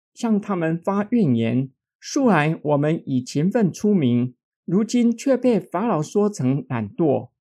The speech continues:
无语的把刀递给法老，让他杀害我们。摩西向神祷告：“为什么打发他去，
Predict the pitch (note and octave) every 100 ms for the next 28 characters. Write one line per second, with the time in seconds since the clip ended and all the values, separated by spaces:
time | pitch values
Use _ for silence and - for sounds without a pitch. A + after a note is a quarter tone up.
0 | _ - A#3 C#4 F3 B2+ C#3 A2 B2 -
1 | C#3 C3+ F3+ F#3 G3 - B3+ - A#2+ G#2+
2 | B2+ D3+ A#2 - _ - F3+ D#3 F#3+ F3+
3 | F#3 A#3+ A#3 A#3+ G3 C3 B2 C3 C3+ D3+
4 | _ _ _ - A3 C4+ - C4+ C4+ G#3
5 | C3 C3 A2 G#2 D3+ A#2 A#2+ _ _ _
6 | - D#4+ C4+ E3 D3 C3 C3 E3+ E3+ E3+
7 | E3+ - G3 C#3+ B2+